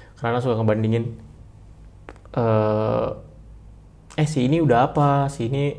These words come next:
eh, anak lo udah kayak gimana, udah bisa ini belum, udah bisa ini tuh belum," apa segala macem. Dan, dan ini salah satu perbandingan yang juga ngebuat, apa, yang sebenarnya sih gue hindari banget sih sebenarnya.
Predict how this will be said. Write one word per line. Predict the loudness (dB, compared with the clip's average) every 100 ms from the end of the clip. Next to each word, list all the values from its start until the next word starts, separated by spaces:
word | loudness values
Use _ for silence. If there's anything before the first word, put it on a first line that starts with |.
| -8
eh, | -6 -4
anak | -4 2
lo | 6 8
udah | 6
kayak | 4 2
gimana, | 2 4 4
udah | 2 0
bisa | 0
ini | 2 2
belum, | 4 4 4
udah | 0
bisa | -2
ini | -4 -4 -2
tuh | 0
belum," | 2 2 0 -4
apa | -8
segala | -2 -2 -2
macem. | -6 -6 -6 -8 -18 -20 -20 -20 -20 -20 -20 -20 -14
Dan, | -2 2 2 2 2 2 0
dan | 2 6
ini | 10 10
salah | 10 8
satu | 6 6
perbandingan | 6 6 4 2 2
yang |
juga | 2 4 4 4
ngebuat, | 0 4 4 2 -2 -12 -4
apa, | 2 2 0 -12 -16 -16 -6
yang | -4
sebenarnya | 4 4 6 4
sih |
gue | 4 4
hindari | 6 4 4 4
banget | 2 2 -2
sih | -4 -6
sebenarnya. | -6 -6 -4 -4 -6